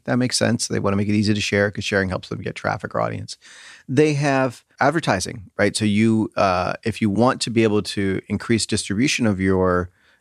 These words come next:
site, or if you wanna get better ad rates or make sure there's more data being captured, you can either directly or indirectly send data to Facebook. So maybe you have a partnership with them, or what is increasingly happening is data brokers are saying, "We want to buy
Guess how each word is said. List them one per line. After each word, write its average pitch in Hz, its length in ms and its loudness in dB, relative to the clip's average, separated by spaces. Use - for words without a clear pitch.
site, 98 400 0
or 185 380 4
if 107 180 -4
you 117 80 0
wanna 110 300 2
get 101 280 -2
better 92 460 2
ad 98 180 2
rates 92 300 -4
or 92 40 -2
make 95 140 -2
sure 98 140 -4
there's 95 160 -2
more 92 160 0
data 107 240 2
being 92 220 -4
captured, 87 500 -4
you 113 120 0
can 117 100 -4
either 117 200 2
directly 113 500 0
or 110 60 2
indirectly 110 580 0
send 92 260 -2
data 85 240 -2
to - 100 -12
Facebook. - 380 -6
So - 80 -2
maybe 92 260 0
you 92 100 0
have 92 100 0
a - 40 -6
partnership - 460 -4
with 131 140 -4
them, 156 240 -2
or 139 500 2
what 123 140 4
is 120 100 -2
increasingly 135 600 -2
happening 90 680 -4
is 101 420 0
data 151 240 2
brokers 113 380 0
are 101 100 -2
saying, 92 500 -2
"We 113 180 0
want 131 340 2
to 107 240 -2
buy 98 760 0